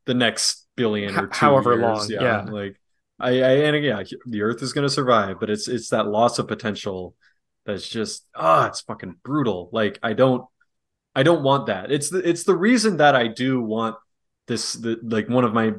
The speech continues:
Speaker 1: if I could snap my fingers, it would be this functional immortality. It would be the end of non-consensual death, is because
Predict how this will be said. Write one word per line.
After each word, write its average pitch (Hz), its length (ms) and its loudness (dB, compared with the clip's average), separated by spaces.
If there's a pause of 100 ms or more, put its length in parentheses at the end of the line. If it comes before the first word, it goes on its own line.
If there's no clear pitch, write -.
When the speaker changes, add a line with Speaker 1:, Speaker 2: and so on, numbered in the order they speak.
Speaker 1:
if 135 160 2
I 131 140 4
could 117 300 -4
snap 117 280 -4
my 110 80 -4
fingers, 104 340 -4
it 113 80 -6
would 117 160 -4
be 104 140 -4
this 98 220 -6
functional 101 420 -6
immortality. 92 580 -6
It 101 40 -4
would 107 160 -6
be 110 100 -2
the 110 180 -4
end 101 380 -6 (340)
of 110 200 -2
non-consensual 101 1000 -4
death, 92 340 -2
is 117 160 -6
because 139 480 2